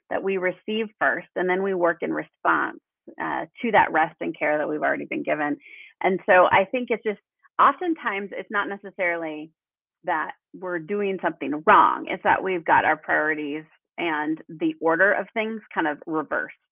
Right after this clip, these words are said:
And so I think even just a practical thing is, you know, where are you, how, what does your morning routine look like?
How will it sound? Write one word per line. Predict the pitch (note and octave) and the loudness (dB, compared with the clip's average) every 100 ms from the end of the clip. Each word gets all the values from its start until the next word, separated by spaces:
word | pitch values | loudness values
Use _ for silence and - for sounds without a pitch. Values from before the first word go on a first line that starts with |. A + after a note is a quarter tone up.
| _ - - - | _ -20 -20 -10
And | - F#3+ F3+ | -4 -4 0
so | G3 F3+ E3+ | 4 6 6
I | F#3+ | 2
think | G3 F3+ - | 0 -8 -8
even | A3+ B3+ | -4 -4
just | G#3+ F#3+ | -2 -6
a | |
practical | - - F3 - F#3+ D#3+ D#3+ | -6 -4 -4 -4 -10 -10 -6
thing | F3 D#3+ D3+ D3+ | -6 -6 -6 -8
is, | C#3 | -6
you | D#3+ | -4
know, | D3 C#3+ - _ _ _ - | -4 -6 -12 _ _ _ -18
where | F3 F#3 G3+ A3+ | 2 6 6 4
are | |
you, | A3+ G3+ | 2 -4
how, | - - | -4 0
what | A3+ | 0
does | B3 | 2
your | A#3+ | 0
morning | G3+ F#3+ G3 | 2 2 2
routine | F3+ D#3+ - G3 E3+ | -2 -4 -6 -6 -4
look | F#2+ - - | -6 -10 -6
like? | - | -6